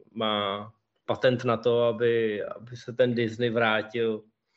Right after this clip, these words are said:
eh, do úžasných čísel a stal se miláčkem toho Wall Streetu. Ale ve skutečnosti to není ani tak o tom, co udělají oni,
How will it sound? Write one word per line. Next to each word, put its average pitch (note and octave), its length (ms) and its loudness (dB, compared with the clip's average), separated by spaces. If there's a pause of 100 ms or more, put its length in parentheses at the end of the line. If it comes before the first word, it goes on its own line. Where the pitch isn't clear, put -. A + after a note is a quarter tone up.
(320)
eh, A2 420 -4
do A2+ 140 0
úžasných A#2+ 480 -2
čísel A#2 480 0
a A#2 60 0
stal G#2 200 -2
se A2+ 140 -6
miláčkem A2 540 -2
toho A#2+ 220 -2
Wall A2+ 140 0
Streetu. A2+ 560 -4 (520)
Ale A#2+ 180 2
ve A#2 100 2
skutečnosti A#2+ 800 -6 (140)
to C#3 140 2
není C3 280 2
ani C#3+ 180 2
tak D3 180 -2
o B2 100 -2
tom, C#3 200 -4
co C#3 160 -6
udělají C3+ 360 4
oni, A2+ 480 0